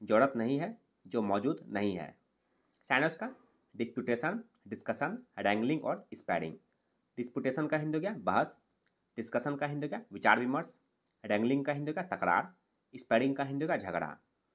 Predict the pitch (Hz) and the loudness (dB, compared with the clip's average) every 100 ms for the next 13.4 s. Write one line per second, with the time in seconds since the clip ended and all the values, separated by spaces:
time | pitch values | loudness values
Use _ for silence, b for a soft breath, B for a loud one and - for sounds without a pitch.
0 | _ _ _ _ _ _ _ _ _ _ | _ _ _ _ _ _ _ _ _ _
1 | _ _ _ _ _ _ _ _ _ _ | _ _ _ _ _ _ _ _ _ _
2 | _ _ _ _ _ - 135 165 165 175 | _ _ _ _ _ 0 2 4 4 2
3 | 247 - _ 104 104 110 - 101 87 78 | -2 -8 _ 0 2 2 0 -4 -4 -8
4 | - _ 101 - 104 - 127 123 - _ | -12 _ -2 6 6 6 0 -2 -12 _
5 | _ - - - 110 110 143 151 214 - | _ -20 -8 2 4 4 2 -4 -6 -12
6 | _ _ - 113 117 143 151 156 202 233 | _ _ -8 0 2 2 0 -2 -2 -6
7 | _ _ _ _ - 123 143 175 143 110 | _ _ _ _ 0 2 2 2 2 0
8 | 107 131 139 104 90 87 73 - - - | 0 -2 -2 -2 -4 -8 -14 -14 -20 0
9 | 110 104 - _ _ _ _ 151 175 175 | 6 6 4 _ _ _ _ -4 0 0
10 | 190 262 - _ _ _ 92 117 127 156 | -2 -6 -10 _ _ _ -2 2 4 4
11 | 143 208 - _ 117 110 113 143 98 87 | 4 0 -4 _ -4 2 4 4 4 2
12 | 85 82 - - _ _ 113 98 92 113 | -2 -6 -10 -14 _ _ -2 0 2 0
13 | 123 - 180 | -2 -4 -8